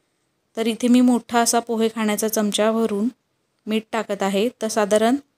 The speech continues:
आपण इथे दोन चमचे मीठ टाकलेलं आहे, तुम्ही तुमच्या चवीप्रमाणे टाकू शकतात. आता हे बघा, हे बटाटे आपण जे तुरटीच्या पाण्यात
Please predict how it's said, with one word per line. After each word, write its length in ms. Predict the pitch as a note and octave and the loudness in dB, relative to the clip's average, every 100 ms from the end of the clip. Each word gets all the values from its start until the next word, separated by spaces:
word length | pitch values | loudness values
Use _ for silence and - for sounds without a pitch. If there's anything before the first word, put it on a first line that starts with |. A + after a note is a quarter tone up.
| _ _ _ _ _ _ _ _ _ _ | _ _ _ _ _ _ _ _ _ _
आपण 280 | A3 - A#3 | -10 -6 0
इथे 260 | A#3+ A#3+ A#3+ | 0 2 0
दोन 240 | A#3 A#3 | 4 2
चमचे 340 | A#3+ B3 A#3 A#3 | 4 2 2 2
मीठ 180 | A3+ A3 A3+ | 2 -2 -6
टाकलेलं 400 | G#3+ A3 A3 A3 | -4 -2 0 0
आहे, 280 | G#3 G3 C4 C#4 _ _ _ _ _ _ - | -2 -2 -4 -6 _ _ _ _ _ _ -6
तुम्ही 220 | A#3+ B3 | 2 4
तुमच्या 300 | B3 G#3+ A3+ | 4 2 0
चवीप्रमाणे 720 | A#3 A3+ A3+ A3 G#3 G3+ G3 C#4 - | 2 2 0 0 0 0 0 -2 -4
टाकू 240 | A#3 - G#3+ | -10 -8 -8
शकतात. 460 | A#3 G3+ - A#3 - _ _ _ _ G3+ | -6 -6 -6 -6 -6 _ _ _ _ -12
आता 140 | A3 | -6
हे 160 | G#3 A#3+ | 0 2
बघा, 220 | A3 G#3 | 2 0
हे 140 | G#3+ A3 | 0 0
बटाटे 380 | G#3 G#3 G#3 | 0 -2 -2
आपण 300 | G#3+ G#3 G#3+ | -4 -4 -4
जे 100 | G#3 A3 | -4 -2
तुरटीच्या 440 | A3+ G#3 A3 G#3+ A3+ | -2 -2 -4 -4 -4
पाण्यात 340 | G#3 G3 | -2 -2